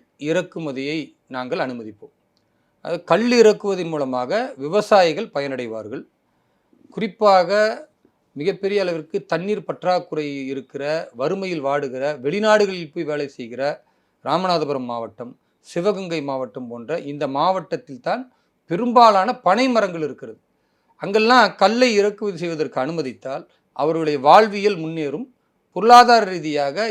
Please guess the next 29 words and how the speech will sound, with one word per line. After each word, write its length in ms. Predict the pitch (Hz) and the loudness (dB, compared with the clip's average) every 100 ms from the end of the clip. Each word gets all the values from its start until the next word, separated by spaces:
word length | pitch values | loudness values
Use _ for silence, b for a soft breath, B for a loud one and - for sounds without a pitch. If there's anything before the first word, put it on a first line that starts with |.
| 170 | 0
ஏழை 180 | 208 226 190 | 4 4 4
மக்கள் 260 | 143 220 - | -2 -6 -6
பயனடைவார்கள். 600 | 135 131 117 110 104 - _ _ _ _ _ - | -6 -6 -10 -14 -18 -20 _ _ _ _ _ -2
ஆனா 140 | 220 254 | 2 2
நீங்க 160 | 226 190 160 | 2 0 2
மதுவின் 420 | 202 262 277 254 | 2 2 0 0
மூலமாக 500 | 233 226 208 208 208 226 233 233 247 _ 165 | 0 0 2 2 2 0 -4 -6 -12 _ -14
என்ன 140 | 196 214 175 | -10 -8 -6
பயன்னா, 340 | 185 170 208 247 | -6 -8 -10 -6
அரசுக்கு 460 | 175 226 - 220 254 - | -4 -4 -8 -14 -16 -6
பயன் 220 | 190 196 190 | -6 -4 -8
என்று 120 | 170 | -12
சொல்லலாமே 400 | 170 156 156 139 117 | -10 -6 -6 -8 -12
தவிர 180 | 120 127 147 127 | -12 -8 -8 -10
மக்களுக்கு 440 | 147 - 220 185 202 | -12 -8 -8 -6 -10
அது 100 | 143 135 | -10 -8
நாசத்தை 380 | 185 190 160 143 | -8 -8 -12 -14
தான் 120 | 160 143 | -14 -16
விளைவிக்குது. 420 | 123 110 117 110 - _ _ _ - | -18 -20 -20 -20 -20 _ _ _ -8
அதுல 220 | 156 160 151 151 | -4 0 -2 -2
கலக்கக்கூடிய 540 | 185 196 180 180 180 202 156 | -4 -4 -8 -10 -8 -6 -4
எல்லா 180 | 165 220 233 | 0 0 0
விதமான 300 | 208 190 170 151 | -4 -6 -8 -10
கெமிக்கலுமே 580 | 156 175 160 131 120 131 - _ _ _ _ - | -12 -12 -14 -14 -14 -18 -20 _ _ _ _ -16
கிட்னி 260 | 160 165 180 | -14 -12 -10
ஃபெயிலியர்ல 500 | 156 151 143 135 123 | -8 -6 -6 -6 -8
இருந்து, 220 | 123 127 139 127 147 | -12 -10 -4 0 0
ஆண்மை 260 | 196 196 160 | 0 -6 -8
தன்மையை 320 | 156 147 139 | -8 -8 -10